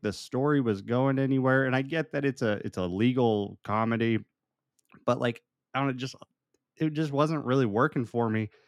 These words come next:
Um, I love, uh, the main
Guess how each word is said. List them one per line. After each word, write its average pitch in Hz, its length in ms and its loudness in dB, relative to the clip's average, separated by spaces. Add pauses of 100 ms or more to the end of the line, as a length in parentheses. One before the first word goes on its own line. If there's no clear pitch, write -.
(580)
Um, 117 440 0
I 123 140 2
love, 117 760 0
uh, 101 220 2
the 92 100 -4
main 104 600 0